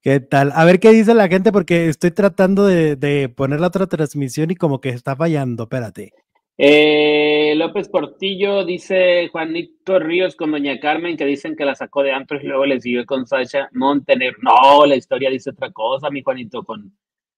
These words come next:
Speaker 2: Doña Carmen fue su novia de juventud, yo me aventé toda la biografía. Eh, la
Speaker 1: Ok.
Speaker 2: sacó de, y, ya.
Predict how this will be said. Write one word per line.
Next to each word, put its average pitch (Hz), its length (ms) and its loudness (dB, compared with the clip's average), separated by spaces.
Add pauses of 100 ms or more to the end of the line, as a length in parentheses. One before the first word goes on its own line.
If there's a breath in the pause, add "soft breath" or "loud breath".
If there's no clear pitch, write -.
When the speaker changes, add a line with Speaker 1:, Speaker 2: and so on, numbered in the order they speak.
Speaker 2:
Doña 120 320 6
Carmen 131 320 4
fue 135 160 2
su 147 100 -2
novia 139 280 4
de 139 80 4
juventud, 120 540 -4
yo 131 100 -2
me 135 100 -2
aventé 117 280 -4
toda 127 160 -6
la 127 120 -4
biografía. 113 500 -6 (500)
Eh, 127 320 2
la 127 140 2
Speaker 1:
Ok. 156 120 -4
Speaker 2:
sacó 120 200 -2
de, 131 60 -4
y, 135 320 -4 (400)
ya. 180 200 2